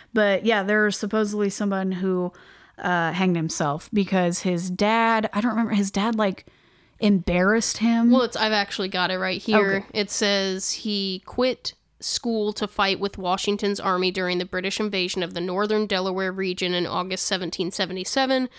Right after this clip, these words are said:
Speaker 2: When the lad's father learned of his son's absence from the academy, he entered the Patriot campsite near Iron Hill, grabbed his son by the ear, and delivered him back to school,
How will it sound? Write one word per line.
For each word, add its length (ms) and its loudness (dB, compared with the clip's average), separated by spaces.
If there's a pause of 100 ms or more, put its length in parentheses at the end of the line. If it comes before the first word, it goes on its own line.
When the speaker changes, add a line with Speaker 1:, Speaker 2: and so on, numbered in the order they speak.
(340)
Speaker 2:
When 160 2
the 100 2
lad's 440 0
father 440 0
learned 300 2
of 100 -2
his 160 -2
son's 380 0
absence 480 -2
from 160 0
the 100 2
academy, 460 0
he 180 -4
entered 360 0
the 80 -2
Patriot 520 -4
campsite 540 0
near 260 -2
Iron 360 0
Hill, 360 0 (300)
grabbed 320 0
his 160 0
son 260 0
by 160 0
the 220 -4
ear, 180 -2
and 200 -2
delivered 420 -2
him 200 -2
back 280 -2
to 80 -2
school, 480 -2